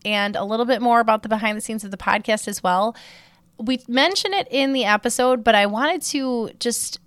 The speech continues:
put it on your heart again, maybe inspire <laughs> you that if you feel like it is something that you would be able to, uh, support financially, you can support them on Patreon.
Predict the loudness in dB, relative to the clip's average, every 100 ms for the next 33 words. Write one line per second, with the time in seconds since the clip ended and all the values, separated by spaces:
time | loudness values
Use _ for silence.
0 | _ 2 6 4 6 4 4 4 0 0
1 | -2 -2 -4 -4 -8 -6 -4 -4 2 4
2 | 4 2 2 2 2 2 -2 -4 -4 -6
3 | -2 0 2 0 -2 -6 -2 -4 -4 -6
4 | -8 -6 -6 -6 -6 -4 -6 -6 -6 -6
5 | -8 -12 -20 -20 _ -2 2 2 0 -6
6 | -10 -2 -2 0 -2 2 0 2 -2 -2
7 | -2 -2 -2 -4 -8 -4 -4 -4 -6 -8
8 | -4 -4 -2 -2 -2 -4 -6 -8 -6 -2
9 | 0 0